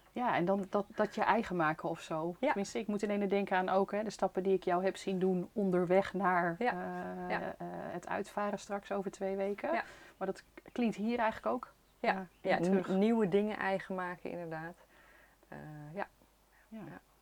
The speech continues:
Speaker 1: Hey, en, en als je terugdenkt aan die tijd, ik hoorde je daar straks al zeggen, dat enorme gevoel van vrijheid, hè,
Speaker 2: Mhm.
Speaker 1: dat op avontuur gaan.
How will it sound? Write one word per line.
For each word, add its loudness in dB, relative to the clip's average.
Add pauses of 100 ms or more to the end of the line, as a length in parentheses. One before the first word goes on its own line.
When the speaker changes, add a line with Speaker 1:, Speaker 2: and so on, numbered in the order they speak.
(360)
Speaker 1:
Hey, -4
en, 0
en -2 (200)
als 2
je -4
terugdenkt -4
aan 0
die 0
tijd, -4
ik -8
hoorde -2
je 2
daar -4
straks -10
al -8
zeggen, -4
dat -8
enorme -6
gevoel -8
van -8
vrijheid, -4
hè, -8
Speaker 2:
Mhm. -6
Speaker 1:
dat -6
op -8
avontuur -6
gaan. -8